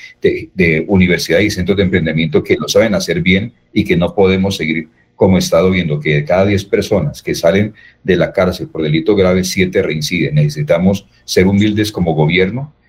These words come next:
y ayudar a que sea una sociedad justa, equilibrada, y creemos que estas propuestas, sencillamente explicadas aquí, junto con los, la revisión de los tratados de libre comercio y la necesidad de reactivar el campo en Colombia, se convierta en un modelo nuestro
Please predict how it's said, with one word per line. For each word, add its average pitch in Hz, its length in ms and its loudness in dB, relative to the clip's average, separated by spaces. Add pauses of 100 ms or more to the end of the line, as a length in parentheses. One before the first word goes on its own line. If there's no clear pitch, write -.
(120)
y 95 140 2
ayudar 82 340 0
a 95 120 0
que - 80 -8
sea 85 160 -4
una 92 100 2
sociedad 80 460 0
justa, 107 320 0
equilibrada, 85 560 0
y 110 60 -4
creemos 80 360 -2
que - 60 0
estas 92 220 -2
propuestas, 85 540 0 (320)
sencillamente 101 680 2
explicadas 92 560 0
aquí, 87 340 -2
junto 98 380 2
con 98 180 2
los, 82 240 -2
la 82 80 -4
revisión 80 380 2
de 98 60 4
los 95 80 -6
tratados 90 320 2
de 90 60 0
libre 85 300 -2
comercio 95 480 0 (420)
y 110 120 2
la 92 80 2
necesidad 85 320 0
de 92 60 2
reactivar 90 440 0
el 92 160 0
campo 95 320 0
en 95 80 2
Colombia, 98 560 2 (220)
se - 200 -2
convierta 92 500 0
en 98 120 0
un 98 60 4
modelo 95 320 2
nuestro 98 460 0